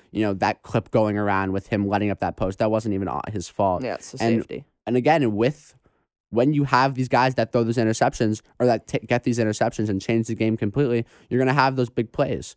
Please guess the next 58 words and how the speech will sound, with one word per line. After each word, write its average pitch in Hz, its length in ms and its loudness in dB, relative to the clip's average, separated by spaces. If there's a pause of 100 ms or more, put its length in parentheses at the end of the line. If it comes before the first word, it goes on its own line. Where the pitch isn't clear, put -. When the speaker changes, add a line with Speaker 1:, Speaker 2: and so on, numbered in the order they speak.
(120)
Speaker 2:
Mm-hmm. 165 140 -2
Speaker 1:
that 113 180 2
let 113 160 2
up 120 160 0
against 117 260 -2
them. 98 140 -2
And 90 80 -2
I 104 60 -2
think 110 260 -4
it's 107 140 -6
honestly 117 360 -2
worth 98 360 -2
it. - 160 -8 (260)
Speaker 2:
Yeah. 117 160 -6
Speaker 1:
He 151 80 -2
can 147 140 0
have 139 300 2
those 120 180 0
streak - 380 -4
passes 113 420 -2 (220)
where 113 120 -2
he 123 60 -4
gets 120 160 0
burned 120 320 0
a 120 40 -2
little 110 180 0
bit 104 160 -2
because 107 200 -4
he's 107 140 -4
trying 117 240 0
to 113 60 2
make 107 120 -2
a 104 60 -2
play 123 220 2
on 117 80 2
the 104 40 -2
ball. 101 240 0 (200)
Then 117 100 2
the 113 80 2
next 110 300 0
play, 131 240 2
he 117 100 -6
gets 107 200 -4
an 107 60 0
interception. 104 540 -4 (320)
So - 100 -2
I 120 60 2
feel 120 160 0
like 113 140 -2
it's 113 160 -6
literally 113 280 0
just, 104 200 -6 (180)
he's, 123 460 -2 (180)
he's 123 320 -2
generational 104 500 0
talent 90 220 -2
that 87 140 -4
we've 95 200 -6